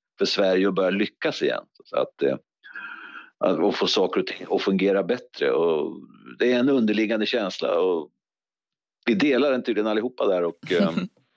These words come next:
Speaker 1: det kan ju vara att vi sitter i samma bubbla, den risken finns, men det kan också vara så att, eh, den, det är något som skaver, så att säga, att, eh, hos, hos många människor.
Speaker 2: Mm. Nu på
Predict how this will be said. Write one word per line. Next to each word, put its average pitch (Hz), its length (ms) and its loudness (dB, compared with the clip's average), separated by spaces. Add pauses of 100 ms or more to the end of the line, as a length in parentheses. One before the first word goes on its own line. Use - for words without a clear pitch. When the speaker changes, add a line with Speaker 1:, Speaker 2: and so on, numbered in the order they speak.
(440)
Speaker 1:
det 117 80 0
kan 120 120 2
ju 117 40 2
vara 113 120 2
att - 100 -6
vi 101 240 0
sitter 95 220 -6
i 90 40 -4
samma 95 220 0
bubbla, 98 340 0
den 101 200 0
risken 98 280 -6
finns, - 320 -6
men 87 80 -2
det 92 60 -2
kan 90 140 0
också 87 220 -6
vara 87 140 2
så 71 160 -4
att, - 240 -6
eh, 73 260 2 (1200)
den, 113 480 2 (800)
det 135 140 2
är 139 60 4
något 131 160 2
som 117 120 -2
skaver, 131 460 0
så - 140 -18
att - 60 -20
säga, - 140 -12
att, - 300 -4
eh, 58 180 0
hos, - 560 -6
hos 95 180 -2
många 113 200 2
människor. 76 320 -6 (300)
Speaker 2:
Mm. 151 260 -4 (1200)
Nu 220 240 0
på 196 380 -2